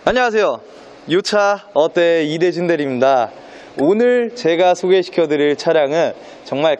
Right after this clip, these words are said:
가성비란 이름 안에 정말 많은 옵션을 갖고 있는 국내 최고의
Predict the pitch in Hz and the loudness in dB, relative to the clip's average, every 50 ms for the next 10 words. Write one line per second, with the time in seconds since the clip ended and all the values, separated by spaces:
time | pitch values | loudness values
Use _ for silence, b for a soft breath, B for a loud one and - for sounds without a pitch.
0 | - - - - - 120 135 151 165 196 220 220 208 190 196 180 180 180 170 143 | -6 -12 -16 -6 -2 0 0 0 0 0 -2 -2 -2 -2 0 0 0 -2 -2 -2
1 | 143 143 165 165 156 135 131 147 160 139 110 - - - - - - - 151 170 | -2 -2 0 0 0 2 2 2 0 0 -2 -4 -10 -18 -20 -20 -14 -8 -4 -2
2 | 220 247 254 262 262 262 254 254 233 202 175 175 180 190 185 170 147 - - 170 | 0 0 0 2 2 2 2 2 2 2 0 0 0 0 -2 -2 -4 -2 -2 -2
3 | 160 165 147 147 143 - - 180 165 156 151 160 180 165 127 98 - - - - | -2 0 -2 -2 -4 -2 0 0 0 0 0 0 0 -2 -2 -4 -8 -16 -20 -20
4 | - - - - - - 160 175 175 175 175 175 175 175 - - - - - - | -20 -20 -20 -14 -8 -4 -4 -2 0 0 0 0 0 -2 -6 -14 -20 -20 -18 -16
5 | - - - 185 202 185 170 165 151 135 135 127 | -14 -12 -6 -4 -4 0 2 2 2 2 2 0